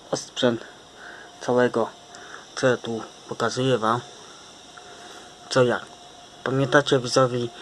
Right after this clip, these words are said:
widzowie fani, to co pokazywałem? O, właśnie coś takiego. To jest regulator, e,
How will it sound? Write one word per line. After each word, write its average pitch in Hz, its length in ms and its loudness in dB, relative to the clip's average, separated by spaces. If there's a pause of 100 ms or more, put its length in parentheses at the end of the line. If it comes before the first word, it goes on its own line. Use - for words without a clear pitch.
(380)
widzowie 131 420 4
fani, 120 360 2 (460)
to 131 140 4
co - 140 -2
pokazywałem? 117 880 4 (760)
O, 117 100 2
właśnie 110 360 0
coś - 280 -4
takiego. 123 480 2 (1400)
To - 80 2
jest 135 240 0 (360)
regulator, 131 580 4
e, - 340 -10